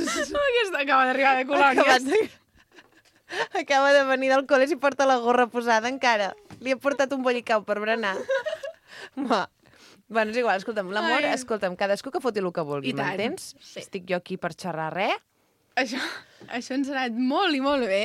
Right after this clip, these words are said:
Speaker 2: Sí.
Speaker 1: per introduir dos temes que ja crec que seran el, els últims que podrem parlar. Començarem per un que el podem enllestir prou ràpid. És una parella que fa molt de temps que no surt aquí al programa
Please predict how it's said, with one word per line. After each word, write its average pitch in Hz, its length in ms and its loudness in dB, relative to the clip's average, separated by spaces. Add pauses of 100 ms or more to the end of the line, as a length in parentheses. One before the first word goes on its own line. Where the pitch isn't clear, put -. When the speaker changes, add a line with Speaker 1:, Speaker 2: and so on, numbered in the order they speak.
Speaker 2:
Sí. 185 220 -4 (260)
Speaker 1:
per 262 140 4 (100)
introduir 233 480 -2
dos 269 160 2
temes 311 400 0
que 214 160 -4
ja 208 100 2
crec 226 200 -6
que 220 100 -6
seran 196 240 -2
el, 196 220 -4 (180)
els 196 160 -2
últims 185 260 -4
que 190 140 -6
podrem 180 320 -2
parlar. 190 380 2 (600)
Començarem 269 520 0 (180)
per 247 160 4
un 233 240 -2
que 190 140 2 (580)
el 180 80 -4
podem 202 240 0
enllestir 208 320 -4
prou 196 160 0
ràpid. 208 400 0 (160)
És 269 160 2
una 247 720 -2
parella 226 320 0
que 185 80 -10
fa 185 100 -10
molt 233 140 -2
de 233 80 -4
temps 208 180 -6
que 196 140 -8
no 202 80 -6
surt 190 220 -4
aquí 185 100 -6
al 170 80 -8
programa 185 380 -4